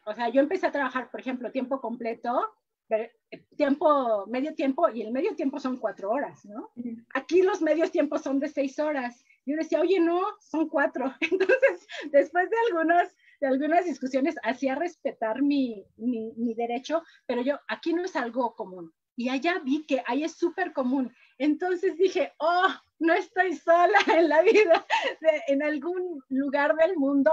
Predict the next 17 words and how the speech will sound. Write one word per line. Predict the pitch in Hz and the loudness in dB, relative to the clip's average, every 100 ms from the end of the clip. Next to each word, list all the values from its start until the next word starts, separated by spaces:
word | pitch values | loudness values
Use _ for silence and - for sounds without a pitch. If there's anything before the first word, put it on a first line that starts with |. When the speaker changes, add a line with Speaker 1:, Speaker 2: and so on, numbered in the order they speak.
| 285 | 0
Speaker 1:
existe | 262 - - 339 - 294 269 | -6 -8 -2 -2 -2 -6 -2
esto. | 311 392 - 226 - _ - | -4 -4 -10 -12 -12 _ -8
Y | 254 277 247 | -4 -4 -4
los | 269 294 | -4 -6
italianos | 381 403 302 262 269 - | -6 -4 -2 -2 -4 -4
cuidan | 277 302 294 | -4 0 2
muchísimo | 262 262 - 294 311 - 330 311 294 415 | 2 2 -2 -6 -6 -6 -4 -2 -2 -6
su | - 262 | -10 -10
tiempo | - 262 262 277 | -4 -4 -2 -2
libre. | 262 240 196 175 _ _ | -4 -4 -6 -10 _ _
O | 220 | -12
sea, | - 233 196 _ _ - - _ _ _ | -6 -4 -6 _ _ -20 -20 _ _ _
nada | 240 254 330 311 339 | -4 0 2 2 0
vale | 339 285 247 254 523 _ _ _ _ _ _ _ _ _ _ _ _ _ _ | 0 -2 -2 -2 -6 _ _ _ _ _ _ _ _ _ _ _ _ _ _
el | 226 214 | -10 -4
tiempo | 277 262 269 | 0 0 0
libre. | 233 190 165 | -2 -6 -12